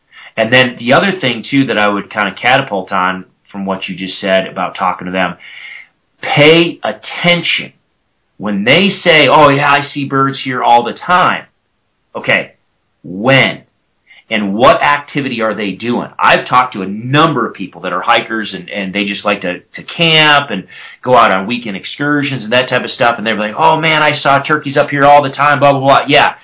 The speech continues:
Okay, when were you up there? "Oh, I was up there in June." Okay.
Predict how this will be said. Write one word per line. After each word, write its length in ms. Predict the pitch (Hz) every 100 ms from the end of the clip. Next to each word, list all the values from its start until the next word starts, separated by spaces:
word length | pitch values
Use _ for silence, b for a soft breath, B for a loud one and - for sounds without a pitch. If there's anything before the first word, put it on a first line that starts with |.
| b b
Okay, 340 | 123 127 120 104
when 340 | 107 135 180
were 120 | 175
you 120 | 151 147
up 180 | 160 -
there? 100 | -
"Oh, 220 | 180 185
I 20 |
was 100 | 165
up 120 | 170 -
there 160 | 139
in 120 | 120 107
June." 420 | 135 151 127 - _ _ _ _ _ _ _ _ _ _ -
Okay. 600 | 143 - 165 123 -